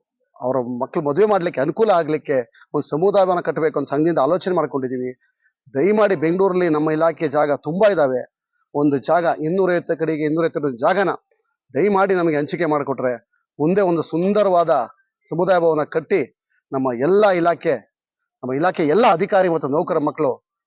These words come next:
ಮದುವೆ ಮಾಡ್ಲಿಕ್ಕೆ ಸಹಕಾರಿಯಾಗುತ್ತೆ ಅಂತ ನಿಮ್ಮಲ್ಲಿ ಬೇಡ್ಕೋತೀನಿ. ದಯಮಾಡಿ ಈ ಕಾರ್ಯ ಮಾಡಿದ್ರೆ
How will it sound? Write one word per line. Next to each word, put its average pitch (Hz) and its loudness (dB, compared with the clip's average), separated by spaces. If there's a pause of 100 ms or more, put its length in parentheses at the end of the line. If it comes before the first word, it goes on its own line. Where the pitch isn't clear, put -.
ಮದುವೆ 139 0
ಮಾಡ್ಲಿಕ್ಕೆ 147 -4
ಸಹಕಾರಿಯಾಗುತ್ತೆ 165 -2
ಅಂತ 135 -6
ನಿಮ್ಮಲ್ಲಿ 135 -2
ಬೇಡ್ಕೋತೀನಿ. 143 -2 (420)
ದಯಮಾಡಿ 220 4
ಈ 170 4
ಕಾರ್ಯ 170 2
ಮಾಡಿದ್ರೆ 165 2